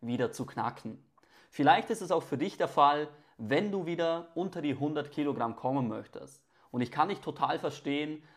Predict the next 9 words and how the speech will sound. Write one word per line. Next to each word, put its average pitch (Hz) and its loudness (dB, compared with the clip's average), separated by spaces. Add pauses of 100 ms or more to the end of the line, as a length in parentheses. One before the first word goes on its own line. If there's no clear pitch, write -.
dass 127 -4
du - -4
einfach 135 0
jeden 156 0
Tag 147 2 (440)
irgendwie 190 2
konfrontiert 147 -2
wirst 113 -4
davon. - -10